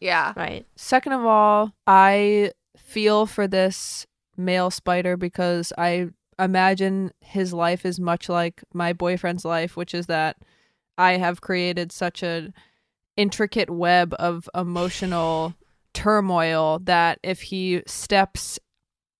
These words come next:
Speaker 3: in the wrong way on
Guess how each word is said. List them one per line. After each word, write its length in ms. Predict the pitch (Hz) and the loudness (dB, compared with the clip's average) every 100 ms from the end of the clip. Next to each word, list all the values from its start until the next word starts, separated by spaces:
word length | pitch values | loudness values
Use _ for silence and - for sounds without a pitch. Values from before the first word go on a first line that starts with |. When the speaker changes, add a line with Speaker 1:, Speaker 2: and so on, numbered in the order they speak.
| - | -4
Speaker 3:
in 300 | 190 196 185 | -2 0 0
the 140 | 185 | 0
wrong 600 | 170 170 170 175 180 175 - | 0 0 0 -2 -4 -10 -8
way 640 | 175 170 165 156 156 170 _ _ | -2 0 0 0 -4 -6 _ _
on 360 | 196 175 160 | 0 0 -2